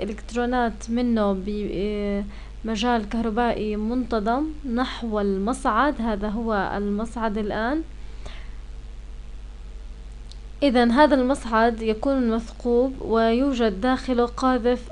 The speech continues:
الإلكترونات. إذن تدخل هذه الإلكترونات منه تعبر عبر هذا الثقب، وهذا الثقب يكون صغير جدًا على مسار حزمة كما في الرصاصات المنطلقة من فوهة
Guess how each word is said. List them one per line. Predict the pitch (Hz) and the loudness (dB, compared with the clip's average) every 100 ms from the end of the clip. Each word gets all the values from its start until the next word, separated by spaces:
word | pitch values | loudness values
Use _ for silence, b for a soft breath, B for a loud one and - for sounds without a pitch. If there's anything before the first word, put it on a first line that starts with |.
| - | -4
الإلكترونات. | 202 226 226 247 - 247 254 240 185 190 - B B B B B B | -2 -2 -2 -4 -4 -2 0 0 0 -4 -12 B B B B B B
إذن | - 226 202 196 | 2 4 4 4
تدخل | 277 302 - 226 202 | 2 2 2 2 4
هذه | 247 254 240 | 2 4 2
الإلكترونات | 226 214 220 - 226 233 247 254 | 2 0 -2 -4 -2 2 2 0
منه | 254 226 | 0 0
تعبر | 220 254 233 208 240 254 277 | 0 2 2 2 2 0 -6
عبر | - 208 233 214 | -2 0 0 2
هذا | 226 233 226 202 208 202 | 2 2 0 0 0 0
الثقب، | 220 208 - 262 - 269 285 - - - B B B B B B - | -2 -4 -6 -6 2 2 2 -4 -12 -12 B B B B B B -4
وهذا | 226 247 240 | 2 4 4
الثقب | 226 262 - 208 | 0 -2 0 2
يكون | 233 233 262 233 196 | 2 2 0 0 -2
صغير | - 226 247 233 - - | -4 -2 2 2 0 -4
جدًا | 208 226 208 254 294 320 B B B B | -4 -4 0 2 2 -2 B B B B
على | 185 226 233 | 4 6 6
مسار | 226 233 269 247 226 | 4 2 2 2 2
حزمة | 233 214 226 226 233 | -2 -2 0 2 0
كما | 233 247 220 214 | -2 -2 0 0
في | 214 226 | 0 0
الرصاصات | 208 208 214 226 247 233 - | 0 -2 -6 -6 -2 -2 0
المنطلقة | 208 220 208 240 220 - 220 | -2 -2 -2 -2 -2 -2 -2
من | 214 208 | 0 -4
فوهة | - 247 220 208 | -2 0 0 0